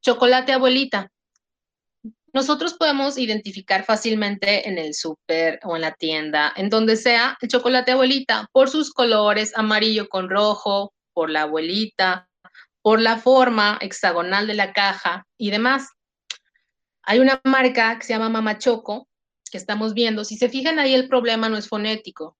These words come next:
no es con la marca, es con la vestimenta de la marca, con su imagen comercial,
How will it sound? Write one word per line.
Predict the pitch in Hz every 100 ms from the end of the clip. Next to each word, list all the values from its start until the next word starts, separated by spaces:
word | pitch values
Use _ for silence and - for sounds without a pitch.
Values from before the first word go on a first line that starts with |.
| _
no | 202
es | 196
con | 202 214
la | 202
marca, | 202 202 190 -
es | - 196 -
con | 233
la | 226 208
vestimenta | 220 226 226 - 220 214 220 220 208
de | 196
la | 190
marca, | 196 190 190
con | - 220
su | 220 233
imagen | 214 220 220 226 233 233
comercial, | 214 208 202 226 214 208